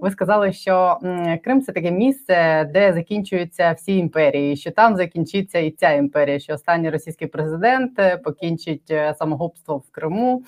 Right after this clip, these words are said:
Ми ще тоді жартували, що все йде за планом, але я не думала, що цей план так швидко <laughs> почне реалізовуватись, і що Путін сам себе зажене в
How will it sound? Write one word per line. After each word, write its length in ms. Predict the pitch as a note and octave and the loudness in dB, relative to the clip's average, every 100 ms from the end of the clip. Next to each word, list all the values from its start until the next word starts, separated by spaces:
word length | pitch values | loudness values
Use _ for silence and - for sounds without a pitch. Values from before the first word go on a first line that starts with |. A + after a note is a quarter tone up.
| - - - | -18 -20 -12
Ми 100 | E3+ | -8
ще 120 | F#3 | -8
тоді 200 | F3+ D#3 D#3 | -6 -4 -4
жартували, 600 | C3+ D3+ D#3 F3 F3 E3 | -4 -6 -2 0 0 0
що 320 | - D#3 D3 | -4 -6 -6
все 180 | - E3+ | -4 -4
йде 180 | D3+ D3 | -2 -4
за 120 | D3+ | -6
планом, 500 | - A3+ B3 E3 C#3+ | 2 2 2 0 -2
але 540 | C#3 C#3+ E3+ D3 C#3+ C#3 | -2 -2 -2 0 -2 -4
я 280 | C#3 C#3+ D3+ | -6 -4 -2
не 100 | D#3+ | -2
думала, 340 | D#3+ F#3 F3 | -2 -2 -4
що 120 | E3+ | -6
цей 140 | E3 E3+ | -6 -6
план 300 | - F3+ F3+ | 4 4 4
так 180 | E3 - | -2 -2
швидко 460 | F#3 F#3+ - A#3 | -2 -2 4 4
<laughs> 40 | A3 | 6
почне 340 | G3+ - F#3+ | 2 2 0
реалізовуватись, 840 | G3 F#3 F#3 E3+ E3 D3+ - E3 F4 G#4 F4 G#3+ | 4 4 2 0 0 -2 -6 -14 -10 -8 -8 -6
і 60 | |
що 120 | G3 G3 | -4 -2
Путін 300 | G#3+ G3+ G3 | -2 -4 0
сам 220 | G3 G3 | 2 2
себе 260 | G3 F3+ | -2 -4
зажене 500 | F3 E3+ F3+ F#3 F3+ | -4 0 0 0 0
в 60 | F#3+ | -2